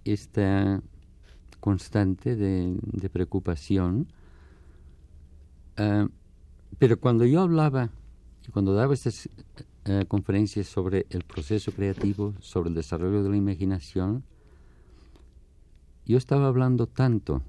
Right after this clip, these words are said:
de cómo interven-, en-, intervienen estas capacidades dentro de la arquitectura como dentro del arte, porque finalmente es lo mismo.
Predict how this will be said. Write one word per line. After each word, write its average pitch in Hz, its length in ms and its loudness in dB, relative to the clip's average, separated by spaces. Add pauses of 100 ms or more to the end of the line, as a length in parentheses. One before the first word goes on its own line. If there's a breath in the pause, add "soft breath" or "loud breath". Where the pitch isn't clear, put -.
(760)
de 98 240 0
cómo 151 380 4
interven-, 95 680 0
en-, 101 220 0
intervienen 101 480 4
estas 101 260 -2
capacidades 85 800 -4
dentro 104 280 0
de - 20 -2
la 95 60 -2
arquitectura 92 640 -6 (960)
como 95 260 0
dentro 92 280 -2
del 76 160 -2
arte, 69 360 -6 (520)
porque 107 240 -2
finalmente 95 500 -2
es 87 60 -8
lo 95 120 -2
mismo. 90 420 -2